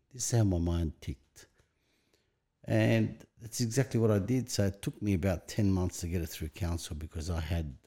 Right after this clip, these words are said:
a neighbour who didn't really want me there. But we fought through, we battled on, and we got it across. When we opened, we got smashed with people. Like, literally, like, an opening was so difficult.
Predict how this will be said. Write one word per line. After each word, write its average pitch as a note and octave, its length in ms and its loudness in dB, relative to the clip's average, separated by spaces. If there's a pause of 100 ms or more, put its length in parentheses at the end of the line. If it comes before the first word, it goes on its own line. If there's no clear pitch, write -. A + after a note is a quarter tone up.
(280)
a - 60 -10
neighbour D#2+ 360 -4
who D#2 120 -6
didn't C#2+ 380 -8
really D2+ 240 -8
want C#2 260 -18 (200)
me D#2 160 -8
there. C2+ 380 -10 (720)
But - 160 -2
we D3+ 80 2
fought F2+ 340 2
through, F2+ 400 -2
we E2 60 -2
battled D#2 420 -6
on, F2 200 -2
and E2+ 120 -4
we F2 340 -6 (120)
got G#2+ 100 -4
it E2 140 -6
across. - 580 -4 (840)
When D3 220 6
we G2+ 140 8
opened, F2+ 380 2
we E2+ 60 -2
got D2+ 180 -4
smashed - 400 -8
with - 160 -16
people. - 420 -14 (480)
Like, D#2 260 -12
literally, C#2 580 -4 (100)
like, - 560 -20 (760)
an F#2 100 -4
opening G#2 520 4
was F2+ 120 0
so G#2+ 380 0
difficult. E2+ 680 -6